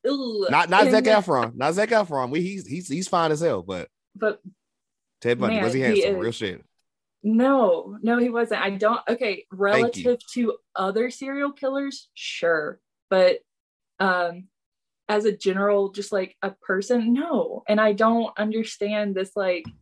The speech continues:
Speaker 1: hype around, he was so handsome. He was so good looking and charming. And it, it doesn't make any sense to me. <laughs>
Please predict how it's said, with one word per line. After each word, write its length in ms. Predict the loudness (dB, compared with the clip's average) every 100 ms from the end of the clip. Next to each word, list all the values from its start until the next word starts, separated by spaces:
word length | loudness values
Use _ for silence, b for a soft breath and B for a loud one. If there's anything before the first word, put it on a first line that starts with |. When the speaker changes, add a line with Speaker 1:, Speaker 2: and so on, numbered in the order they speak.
| _ -12
Speaker 1:
hype 380 | 0 2 2 0
around, 340 | 0 0 -2
he 100 | -2
was 200 | -2 -4
so 360 | -4 -2 0 0
handsome. 520 | -6 -12 -12 -10 -8 -6
He 80 |
was 180 | -6 -6
so 680 | -14 -4 2 6 6 4 0 b b b b
good 180 | 2 2
looking 680 | 2 0 0 -2 -2 -4 -12
and 180 | -14 -14
charming. 720 | -6 0 2 2 0 -2 -6
And 320 | -6 -6 -8 _ _ _ _ 2
it, 220 | 4 4 4
it 120 | 4
doesn't 300 | 6 4 2
make 180 | -4 -4
any 180 | -6 -6
sense 280 | -10 -10
to 60 | -10
me. 240 | -8 -10 -12 0
<laughs> 380 | 0 0 -4